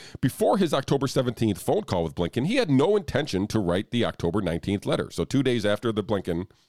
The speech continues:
phone call, eh, let's write a letter.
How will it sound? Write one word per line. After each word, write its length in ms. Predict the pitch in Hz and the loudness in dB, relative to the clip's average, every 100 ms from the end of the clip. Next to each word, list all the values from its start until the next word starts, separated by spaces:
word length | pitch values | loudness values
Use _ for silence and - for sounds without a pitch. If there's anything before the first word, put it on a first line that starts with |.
| _ - - _ _ - | _ -20 -20 _ _ -2
phone 220 | 110 104 | -2 0
call, 380 | 80 76 95 - _ _ 508 508 | -2 -2 -4 -8 _ _ 2 2
eh, 60 | - _ _ _ _ | 2 _ _ _ _
let's 120 | - | -4
write 140 | 202 131 | -2 0
a 20 | |
letter. 300 | 185 196 104 | 2 0 -2